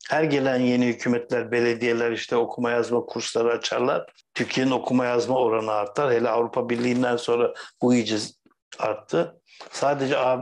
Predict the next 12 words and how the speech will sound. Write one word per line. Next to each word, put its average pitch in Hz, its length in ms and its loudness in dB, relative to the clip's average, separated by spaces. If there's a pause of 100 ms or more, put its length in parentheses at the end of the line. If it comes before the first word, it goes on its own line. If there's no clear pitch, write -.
(100)
A 123 100 0
alan 123 420 2
B'yi 123 300 2
yan 123 120 2
yana 120 260 -2
getirmeyi 113 520 -2
öğrenir 98 300 0
onlar. 98 320 -6 (440)
Onlar 120 280 2
okur 123 380 0
yazar 107 460 0
değildir. 104 540 -10